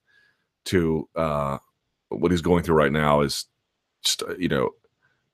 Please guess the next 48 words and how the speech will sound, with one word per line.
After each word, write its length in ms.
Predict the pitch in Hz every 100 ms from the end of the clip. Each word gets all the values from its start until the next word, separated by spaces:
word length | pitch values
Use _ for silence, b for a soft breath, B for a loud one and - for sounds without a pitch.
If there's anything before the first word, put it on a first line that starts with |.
| -
pain 260 | 117 107 95
you 80 |
cannot 300 | 85 101 90
extinguish. 580 | 80 - 101 73 71 -
It's 160 | - -
a 80 | 85
fire 380 | 95 90 85
you 120 | 85 85
cannot 320 | 85 80 76
put 160 | 82
out. 320 | 78 69 62 - _ _ _ _ _
You 80 | -
just 160 | 85
have 140 | 92 85
to 80 | 78
sit 240 | 98 80
there 160 | 85 82
and 320 | 76 71 73 - _
burn. 400 | 80 85 82 67 - _ _ _ b b b b -
Um, 400 | 82 78 71 69 _ _ _ - _ _ _ _ _ _ _
for 240 | _ - 95
me, 240 | 113 113
it 80 | 107
took 220 | 117 98
me 100 | 90
years 560 | 80 76 85 73 67 - -
to 80 |
get 140 | 76 76
over, 420 | 71 67 71 60 - -
uh, 360 | 71 69 67 -
or 100 | 92
not 200 | 101 76
get 120 | 85
over. 120 | 95
You 80 | 127
know, 60 |
you 140 | 131 156
never 220 | 185 165
get 140 | 113
over 260 | 104 98 87
the 80 | 80
death 300 | 71 80 -
of, 180 | 62 -
of 100 | 73
a 60 |
loved 300 | 71 71 65
one, 320 | 67 64 65 - _
right? 260 | 87 101